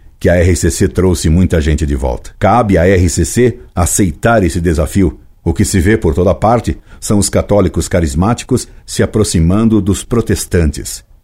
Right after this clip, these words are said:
como se vê em vários lugares, infelizmente, padres carismáticos fundarem igrejas separadas. Finalmente você me diz: lembre-se das palavras da doutora da igreja Santa Teresa d'Ávila.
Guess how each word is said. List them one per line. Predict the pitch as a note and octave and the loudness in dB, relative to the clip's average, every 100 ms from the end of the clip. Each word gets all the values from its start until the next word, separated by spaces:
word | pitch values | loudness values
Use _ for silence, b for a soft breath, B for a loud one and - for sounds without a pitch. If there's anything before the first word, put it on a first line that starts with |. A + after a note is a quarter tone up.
| _ | _
como | E2+ D2+ | -2 0
se | - | 0
vê | D#2 F2 G#2 | 0 2 2
em | D2+ | 2
vários | C2 D#2 D#2 | 0 0 0
lugares, | G2 F2 G#2 E2+ D#2 | 0 2 2 2 2
infelizmente, | G2+ E2 D#2 F2+ A#2 B2 - - - | 0 0 -2 0 2 0 -6 -10 -4
padres | F2+ G2 F#2+ F2 | 0 0 0 0
carismáticos | F#2 F#2 G#2+ F2 F2+ - G2+ - b b | -2 0 2 2 0 -2 -4 -4 b b
fundarem | - A#2 F2 E2 F2 F#2+ | 0 2 2 2 2 2
igrejas | F2 D#2+ D#2 E2 | 2 2 2 0
separadas. | - - F2+ C#2+ C2 C2 - - - - - - | -2 -2 0 0 -2 -6 -10 -16 -20 -20 -20 -10
Finalmente | - G3 E3+ B2+ F3+ F3 | 0 2 4 2 2 2
você | D3 - C#3+ | 0 2 2
me | A#2 | 2
diz: | D2+ C2+ - - - | 0 -4 -8 -12 -4
lembre-se | C#2+ F#2+ B2+ B2+ A2+ A#2+ | 0 2 4 2 2 2
das | G#2 | 0
palavras | - F#2+ G#2+ A#2+ A2+ G#2+ | 2 2 4 2 2 2
da | G2 | 2
doutora | F#2+ F#2 D#2 A#2+ B2 | 2 0 2 2 2
da | G#2 | 2
igreja | F2 D#2 A2 A2 G2+ | 2 2 2 2 2
Santa | F#2 - B2 A#2+ G2+ | 0 0 0 0 0
Teresa | - F2 G2+ F2+ E2+ | 0 2 2 2 0
d'Ávila. | C#2+ F#2 D2 C2+ G#1 | 2 0 0 -4 -8